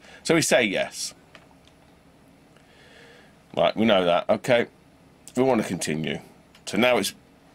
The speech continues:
building the kernel. Um, now what will happen here is you'll have to do, um,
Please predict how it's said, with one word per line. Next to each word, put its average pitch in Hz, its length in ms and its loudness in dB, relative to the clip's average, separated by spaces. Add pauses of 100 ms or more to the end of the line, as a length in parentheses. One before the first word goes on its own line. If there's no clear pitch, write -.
(320)
building 139 320 4
the 107 80 2
kernel. 95 460 2 (920)
Um, 98 360 2 (540)
now 113 220 4
what 107 240 2
will 127 120 4
happen - 360 -2
here 107 540 0 (540)
is - 300 -2
you'll 107 180 2
have - 360 -4
to 123 100 0
do, 107 440 2 (460)
um, 85 540 0